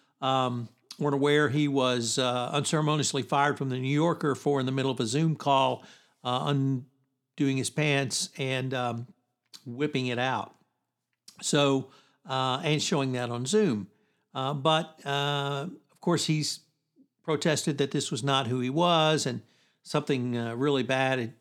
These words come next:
must have happened. But it turns out that, uh, Toobin had a series of, uh, sexual harassment claims, uh, and dalliances, uh, throughout his professional career.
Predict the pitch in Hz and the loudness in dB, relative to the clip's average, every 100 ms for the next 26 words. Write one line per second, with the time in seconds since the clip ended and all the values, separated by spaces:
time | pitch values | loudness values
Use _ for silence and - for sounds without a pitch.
0 | - 151 - 123 131 165 165 135 127 143 | -8 -6 -4 -2 2 2 2 -2 -2 -2
1 | 160 - 190 180 196 190 - 156 - _ | -2 0 0 2 2 2 0 -2 -6 _
2 | _ _ - 151 165 208 190 190 175 - | _ _ -4 -2 2 4 6 6 4 4
3 | 208 214 190 135 113 143 131 - 170 147 | 4 6 4 2 0 0 0 2 0 0
4 | - 147 139 139 - - _ _ - - | 0 2 2 0 -6 -20 _ _ -16 -14
5 | - 151 151 151 160 - 147 - 143 147 | -4 0 4 4 2 -2 -4 -2 0 0
6 | 143 139 131 - - - 127 123 123 123 | 0 0 -2 -4 -6 -4 -2 -2 -4 -4
7 | 139 135 135 135 117 131 147 147 139 139 | -2 0 0 -2 -2 0 0 0 -2 -2
8 | - 143 131 131 - - - _ _ 139 | -2 0 0 0 -4 -10 -20 _ _ -6
9 | 123 - 143 139 139 135 135 131 - 147 | -6 -2 0 2 2 2 -2 -4 -8 -4
10 | 147 143 - 127 - 143 160 156 123 117 | -2 0 -2 -4 -2 0 2 2 0 -4